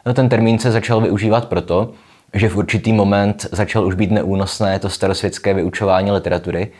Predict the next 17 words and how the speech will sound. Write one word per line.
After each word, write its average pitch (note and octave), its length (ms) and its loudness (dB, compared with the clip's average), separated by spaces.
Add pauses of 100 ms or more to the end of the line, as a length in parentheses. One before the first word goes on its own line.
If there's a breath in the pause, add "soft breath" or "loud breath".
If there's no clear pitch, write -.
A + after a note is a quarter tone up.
(300 loud breath)
ve F2+ 160 -2
kterém F#2+ 280 0
se G#2 120 -4
pracovalo G2 480 0
s - 100 -8
tím, F#2+ 260 -2
že F2+ 340 -2
autor F#2 340 0
knihy F#2+ 440 -2
splývá F#2 760 0 (420 loud breath)
v F#2 60 -2
rámci F#2 400 0
epiky F#2 420 -2
či - 120 -4
prózy F#2 380 0
s F2 60 -2
vypravěčem F2+ 840 -2